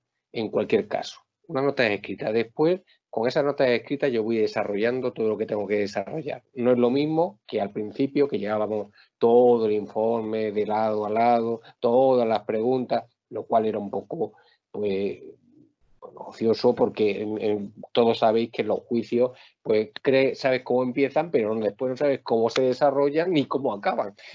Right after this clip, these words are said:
Con lo cual, pues, tienes que ir vadeando y tienes que ir, eh, manipulando todo lo que en principio llevabas para adaptarlo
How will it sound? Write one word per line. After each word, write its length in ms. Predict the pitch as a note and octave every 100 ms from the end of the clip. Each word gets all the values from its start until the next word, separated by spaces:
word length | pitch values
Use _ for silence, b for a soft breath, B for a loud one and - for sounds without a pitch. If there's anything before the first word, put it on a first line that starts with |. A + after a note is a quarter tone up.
| C#3+
Con 140 | A#2
lo 140 | G#2+ G2+
cual, 260 | A#2 B2
pues, 160 | B2+ A#2+
tienes 320 | B2+ B2+ C3
que 160 | - A#2
ir 220 | B2 C3
vadeando 680 | A2+ G2+ G#2 A2+ B2+ C3+ C#3+
y 60 |
tienes 380 | C3+ A#2+ A#2 A2+
que 80 | -
ir, 220 | A2+ A#2+ A#2 b b _
eh, 460 | A2 A2 G#2+ G#2+
manipulando 880 | G#2+ G#2 G2+ G#2 G2+ G#2+ A#2+ B2 B2
todo 200 | A#2+ A#2
lo 160 | A#2+ A#2
que 400 | A#2+ A#2 G#2+ A2
en 220 | G#2+ G#2+
principio 480 | G#2+ G#2 G2+ C3+ A#2
llevabas 480 | G#2 A#2 A#2+ A#2+ -
para 300 | G#2+ G2+ G#2
adaptarlo 1040 | G#2 G2+ G2+ G2 _ B2+ B2 B2 B2